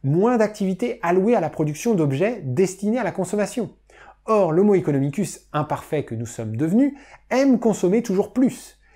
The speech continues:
Est-ce que finalement, la prise en compte des frontières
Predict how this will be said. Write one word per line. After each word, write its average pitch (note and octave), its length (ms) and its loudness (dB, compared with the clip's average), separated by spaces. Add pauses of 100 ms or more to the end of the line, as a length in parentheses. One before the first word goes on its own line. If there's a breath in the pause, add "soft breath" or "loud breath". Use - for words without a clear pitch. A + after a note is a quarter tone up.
(260 soft breath)
Est-ce F#3 120 0
que B3+ 100 2
finalement, A3+ 720 2
la D#3+ 100 0
prise A#3 300 2
en A3 80 2
compte G#3+ 240 0
des D#3+ 100 2
frontières G3+ 560 0